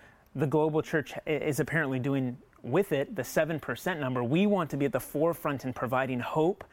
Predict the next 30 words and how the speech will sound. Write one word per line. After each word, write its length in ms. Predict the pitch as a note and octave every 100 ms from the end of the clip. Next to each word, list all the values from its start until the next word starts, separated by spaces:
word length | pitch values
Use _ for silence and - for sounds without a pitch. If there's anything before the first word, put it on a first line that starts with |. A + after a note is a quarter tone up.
| - - - -
and 240 | C#3 B2
pushing 480 | - F3+ D#3+ E3+ D3
for 240 | C#3+ C3
change 640 | B2 - D3 D3+ C#3+ C#3 A2
in 120 | A#2
this 200 | G#2+ -
area. 460 | - A#2 A2 G2 G#2+ - - - - - - - - -
And 120 | D#3+
regardless 800 | D#3 C#3 D#3 G3+ F#3+ E3+ D#3 -
of, 260 | C3+ B2 -
of 180 | C#3 A#2
why 420 | A#2 C3+ D3 D#3
you 440 | C3 B2 D#3 F3
are 160 | C#3+ A2+
here, 460 | - G#2+ E2+ F2 - - - _
even 400 | F#3+ G3+ A3 A3
if 200 | F3+ -
this 200 | - D3+
sin 180 | - C#3+
has 220 | B2+ B2+ A#2+
led 240 | B2+ C3
you 220 | A#2 B2+ -
out 220 | C3+ E3+ -
of 200 | D#3+ C3
the 80 | C3
fantasy 680 | - C#3+ D3+ - D3 D#3
world 320 | C3 C3+ B2+
and 100 | B2+ -
into 480 | E3+ F3 E3 F3 D#3
the 160 | C3+